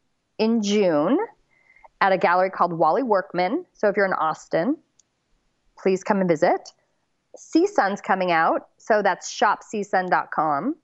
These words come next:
And we're gonna be launching our new collection in s-, maybe next month.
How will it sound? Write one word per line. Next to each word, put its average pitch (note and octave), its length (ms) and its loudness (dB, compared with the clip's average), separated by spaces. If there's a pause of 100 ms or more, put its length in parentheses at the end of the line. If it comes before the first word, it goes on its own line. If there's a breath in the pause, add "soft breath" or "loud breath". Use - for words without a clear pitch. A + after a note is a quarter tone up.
(320)
And F#3 80 0
we're F3 100 0
gonna F3+ 160 0
be E3+ 120 2
launching E3 520 0
our D#3+ 160 0
new E3+ 360 0
collection D#3+ 640 -2
in D#3 400 0 (120)
s-, - 720 -20 (180)
maybe G#3 300 2
next F3+ 260 -2
month. F3+ 340 0